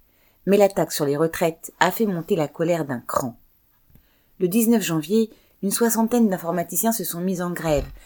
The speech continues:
et la moitié sont allés manifester. Une petite dizaine a alors préparé la suite, avec des réunions à la pause du midi sur le site, discutant tous les jours de la lutte contre la réforme des retraites et pour les salaires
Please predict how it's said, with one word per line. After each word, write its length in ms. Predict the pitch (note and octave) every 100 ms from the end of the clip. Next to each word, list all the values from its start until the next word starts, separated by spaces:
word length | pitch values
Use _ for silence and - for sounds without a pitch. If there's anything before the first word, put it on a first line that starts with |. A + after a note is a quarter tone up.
| - -
et 80 | F3+
la 140 | G#3
moitié 320 | A3 G3+ -
sont 200 | G3 F3+
allés 160 | E3 D#3+
manifester. 680 | D#3 C#3 C3+ C3 - B2+ - _ _ _ _ _ _ _
Une 100 | D#3+
petite 340 | D3 C#3 D3+ B2+
dizaine 380 | D3+ E3+ F#3
a 80 | D3
alors 220 | C3 C3
préparé 340 | - C#3 B2+ B2+
la 140 | A#2+
suite, 420 | - - G#3+ - - - _ -
avec 220 | D3 C3
des 140 | C#3
réunions 420 | C#3 C#3+ C#3 D#3+ E3
à 80 |
la 120 | C3 B2
pause 200 | D3+ C#3+
du 120 | C3
midi 260 | B2+ C#3
sur 160 | E3 C3+
le 80 | A2+
site, 460 | - F3 G#3 - - _ _ D3+
discutant 560 | D#3+ - - - D3+
tous 160 | - B3
les 140 | F#3
jours 200 | D3 F3
de 100 | E3+
la 140 | C#3+ B2+
lutte 320 | C#3+ - - _
contre 260 | - D#3+ D3+
la 80 | C3
réforme 320 | C3 F3 D#3+
des 80 | C#3
retraites 540 | C3+ - C3+ - - _ _ _ -
et 60 |
pour 220 | - D#3
les 80 | C#3+
salaires 480 | C3+ D3 C3 C3 -